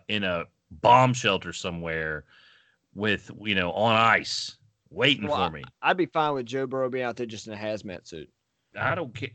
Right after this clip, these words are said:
Speaker 1: I mean, something. He better be in a bubble, bubble boy.
Speaker 2: Yeah, be in a bubble.
Speaker 1: Okay, I
Speaker 2: Be in a
Speaker 1: don't.
Speaker 2: bubble.
Speaker 1: It's,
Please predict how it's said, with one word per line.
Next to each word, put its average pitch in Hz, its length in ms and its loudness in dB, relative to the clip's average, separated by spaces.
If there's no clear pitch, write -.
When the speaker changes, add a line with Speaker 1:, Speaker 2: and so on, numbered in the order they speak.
Speaker 1:
I 98 120 -4
mean, 95 260 -6
something. 113 540 -2
He 110 80 -4
better 117 180 4
be 117 160 0
in 110 60 2
a 92 80 0
bubble, 85 540 0
bubble 107 280 0
boy. 95 300 2
Speaker 2:
Yeah, 120 80 0
be 131 100 6
in 147 80 6
a 151 60 4
bubble. 127 480 0
Speaker 1:
Okay, 107 420 0
I 101 140 0
Speaker 2:
Be 120 80 4
in 113 80 2
a - 20 -4
Speaker 1:
don't. 117 140 -4
Speaker 2:
bubble. 113 140 0
Speaker 1:
It's, - 200 -8